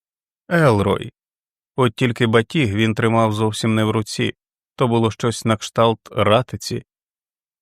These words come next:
Елрой вів той жахливий диліжанс, посміхаючись повним гнилих ікл ротом.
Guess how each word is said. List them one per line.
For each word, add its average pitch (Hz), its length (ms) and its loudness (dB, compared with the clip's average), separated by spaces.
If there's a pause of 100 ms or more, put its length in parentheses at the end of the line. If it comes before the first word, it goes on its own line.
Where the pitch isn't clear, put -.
(260)
Елрой 131 500 4
вів 131 240 2
той 127 240 2
жахливий 120 460 0
диліжанс, 117 600 0
посміхаючись 117 840 0
повним 131 480 -2
гнилих 113 540 0
ікл 113 460 -2
ротом. 110 640 -2